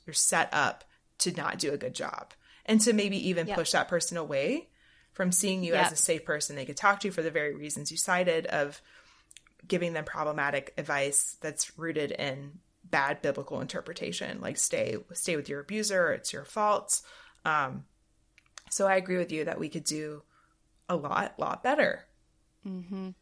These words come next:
Speaker 2: At the very least, knowing what resources exist in your community that you can refer somebody to, understanding your limitations as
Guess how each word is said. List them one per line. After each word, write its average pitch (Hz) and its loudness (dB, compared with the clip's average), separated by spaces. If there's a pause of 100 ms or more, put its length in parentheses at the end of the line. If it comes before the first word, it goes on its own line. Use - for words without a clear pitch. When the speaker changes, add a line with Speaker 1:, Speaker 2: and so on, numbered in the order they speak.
(420)
Speaker 2:
At 202 -2
the 196 0
very 190 0
least, 170 -4
knowing 175 -2 (300)
what 175 0
resources 160 -4
exist 147 -4
in 160 -4
your 156 -4
community 147 -4
that - -4
you 170 -4
can 156 -8
refer 151 -6
somebody 151 -6
to, - -4
understanding 208 0
your 185 -2
limitations 160 -4
as 147 -4